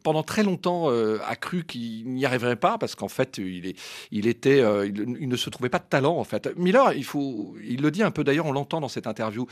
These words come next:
il a un peu le, le mental d'un loser. Il le dit d'ailleurs souvent. Il a le mental d'un loser, il se voit pas arriver, euh,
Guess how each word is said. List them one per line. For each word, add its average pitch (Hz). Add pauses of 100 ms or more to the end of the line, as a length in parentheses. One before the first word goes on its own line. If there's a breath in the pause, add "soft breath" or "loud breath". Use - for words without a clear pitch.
(360 loud breath)
il 156
a 214
un 208
peu 233
le, 143
le 147
mental 156
d'un 143
loser. 135
Il 113
le 160
dit 208
d'ailleurs 123
souvent. 101 (420 loud breath)
Il 139
a 277
le 220
mental 196
d'un 175
loser, 147
il 147
se 113
voit 143
pas 156
arriver, 147
euh, 135